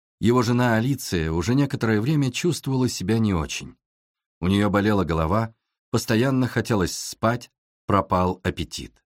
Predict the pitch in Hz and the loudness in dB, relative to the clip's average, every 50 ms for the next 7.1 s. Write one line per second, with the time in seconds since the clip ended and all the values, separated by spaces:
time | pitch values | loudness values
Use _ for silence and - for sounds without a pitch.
0 | _ _ _ _ _ _ _ _ _ - 82 101 110 - - 165 165 156 147 139 | _ _ _ _ _ _ _ _ _ -2 0 0 2 2 0 0 2 2 2 0
1 | 139 131 123 117 110 - - 170 156 135 110 - - 113 139 147 151 135 131 123 | 0 0 0 0 -2 0 -2 -2 0 -2 -2 -2 -2 -2 -2 -2 -2 -2 -4 -2
2 | - 151 147 - 135 113 104 127 139 - 117 - _ _ _ _ _ _ _ _ | 0 -2 0 0 -2 0 0 0 0 0 -2 -4 _ _ _ _ _ _ _ _
3 | - 90 - - 123 127 127 117 110 104 101 90 - - 87 87 82 85 110 143 | -4 -2 -2 0 0 2 2 2 2 2 0 0 0 0 -2 0 0 2 2 2
4 | 151 143 127 120 85 87 87 - - 117 123 107 120 117 113 - _ _ _ _ | 2 2 2 2 0 -2 -2 -4 -2 -2 0 0 0 0 -2 -4 _ _ _ _
5 | _ _ _ - 123 127 127 123 107 95 107 151 151 151 143 127 127 117 117 131 | _ _ _ 0 2 4 4 2 0 0 0 0 0 0 -2 -4 -4 -2 0 0
6 | 147 135 - 151 139 127 110 104 104 101 95 - - - 80 67 60 57 53 - | 0 2 2 2 2 2 2 2 0 0 -2 -2 -4 -4 -4 -4 -6 -10 -14 -16
7 | - | -20